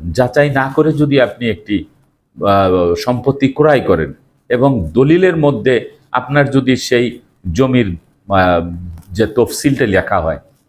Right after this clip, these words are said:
সেখানে যদি খতিয়ান নাম্বার ভুল থাকে, দাগ নাম্বার ভুল থাকে, এগুলি যদি ভুল থাকে, সেই কথাটা কিন্তু বলা হয়েছে যে আপনাকে কিন্তু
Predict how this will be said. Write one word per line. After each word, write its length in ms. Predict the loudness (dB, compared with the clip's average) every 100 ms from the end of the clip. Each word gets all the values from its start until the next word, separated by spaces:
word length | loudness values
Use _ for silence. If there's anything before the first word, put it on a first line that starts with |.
| _ -4
সেখানে 380 | -4 -2 -4 -2 -2
যদি 180 | -2 -4 -8 _ -4
খতিয়ান 360 | -2 2 2 2 0
নাম্বার 240 | 2 0 0
ভুল 120 | -2 -2
থাকে, 220 | -6 -2 -2 -2
দাগ 120 | -4 -4
নাম্বার 240 | -4 -4 -6
ভুল 180 | -6 -10 -10
থাকে, 180 | -10 -8 -8
এগুলি 220 | -8 -8 -8
যদি 140 | -10 -8
ভুল 120 | -8 -4
থাকে, 220 | -4 -6 -16 _ _ -4
সেই 160 | 0 2
কথাটা 260 | 2 2 2
কিন্তু 220 | 0 0 2
বলা 140 | 2 2
হয়েছে 200 | -2 -2
যে 40 | -2 -2
আপনাকে 300 | -6 -4 -4 -4
কিন্তু 260 | -2 0